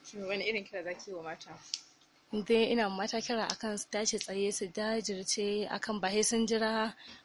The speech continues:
Speaker 2: ko yayansu ko ɗan uwansu ko mijinsu ya ba su ba. Su kama sana'a, inda akwai sana'a da yawa. An ce daidai kurji daidai ruwan shi. Akwai mata da zaki gani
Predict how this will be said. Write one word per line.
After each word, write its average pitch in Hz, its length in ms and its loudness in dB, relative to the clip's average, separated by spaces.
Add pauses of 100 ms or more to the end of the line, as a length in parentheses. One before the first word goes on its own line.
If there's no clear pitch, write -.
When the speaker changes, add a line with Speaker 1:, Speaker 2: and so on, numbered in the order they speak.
Speaker 2:
ko - 140 8
yayansu 214 880 8
ko 214 160 6
ɗan 214 240 4
uwansu 233 400 4
ko 214 200 6
mijinsu 220 460 6
ya 190 140 6
ba 196 180 4
su - 140 4
ba. 180 180 -4 (320)
Su - 140 -4
kama 226 280 6
sana'a, 202 400 2
inda 247 280 8
akwai 226 180 4
sana'a 190 460 2
da 190 80 2
yawa. 196 280 2 (320)
An 240 140 6
ce 226 280 8
daidai 220 260 6
kurji 220 280 2
daidai 214 320 8
ruwan 214 280 4
shi. 196 200 6 (120)
Akwai 240 260 2
mata 254 300 4
da 247 60 2
zaki 208 260 0
gani 220 360 0